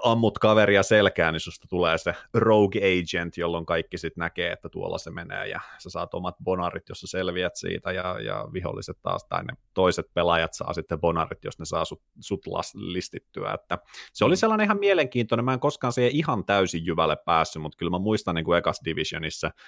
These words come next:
Speaker 1: ensimmäistä kertaa, kun poistuttiin kavereitten kaa Dark Zoneilta, eli sieltä ei vaan lähdetä pois, ö, tai jos sä haluat lootit mukaan, niin sun täytyy ne lootit laittaa sinne helikopteriin, tulee pörräämään, ammutaan flare,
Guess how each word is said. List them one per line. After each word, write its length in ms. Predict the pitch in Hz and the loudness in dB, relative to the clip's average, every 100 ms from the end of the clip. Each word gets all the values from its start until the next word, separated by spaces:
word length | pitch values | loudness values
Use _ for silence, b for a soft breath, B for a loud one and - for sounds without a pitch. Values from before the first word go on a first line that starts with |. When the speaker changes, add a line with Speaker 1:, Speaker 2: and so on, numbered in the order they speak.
| _ - | _ 0
Speaker 1:
ensimmäistä 580 | 113 101 95 87 - | 2 2 2 2 0
kertaa, 360 | 82 87 87 82 | 0 0 2 0
kun 120 | 78 - | -2 0
poistuttiin 680 | 90 85 87 - - 80 | 0 0 -4 -8 -4 -2
kavereitten 640 | 85 85 80 82 - 78 76 | 0 0 0 -2 -6 -10 -6
kaa 260 | 78 78 | -2 0
Dark 240 | 82 85 - | 0 0 -2
Zoneilta, 600 | - 80 78 78 78 80 - _ - | -6 -4 -4 -4 -4 -6 -10 _ -4
eli 140 | 80 | -2
sieltä 340 | - 85 82 | 0 2 2
ei 120 | 82 80 | 2 2
vaan 200 | 87 101 | 4 4
lähdetä 380 | 120 110 80 78 - | 2 0 -2 -4 -2
pois, 360 | 85 80 - B B _ _ _ | 0 0 -4 B B _ _ _
ö, 260 | - 90 87 - | -6 -4 -2 2
tai 120 | 90 | 2
jos 100 | 87 | 2
sä 80 | 92 | 0
haluat 180 | 95 | 0
lootit 360 | 127 196 143 90 | 6 6 8 4
mukaan, 340 | - 82 82 80 | 0 -2 -2 -2
niin 60 | |
sun 160 | 82 80 | -4 -2
täytyy 300 | 80 80 80 | 0 0 0
ne 80 | 80 | 0
lootit 420 | 92 95 80 76 | 2 2 2 -2
laittaa 340 | 76 85 - | -2 -4 -4
sinne 240 | 76 78 78 | -6 -6 0
helikopteriin, 720 | 87 82 78 - - 73 78 - _ - - 117 | 2 2 2 -2 -4 -4 -6 -10 _ -20 -14 -6
tulee 220 | 92 87 | 0 2
pörräämään, 600 | - 92 85 78 76 78 | 4 2 4 0 -2 -2
ammutaan 380 | 80 87 85 85 - | -2 -4 -2 -4 2
flare, 360 | 107 101 95 | 2 4 2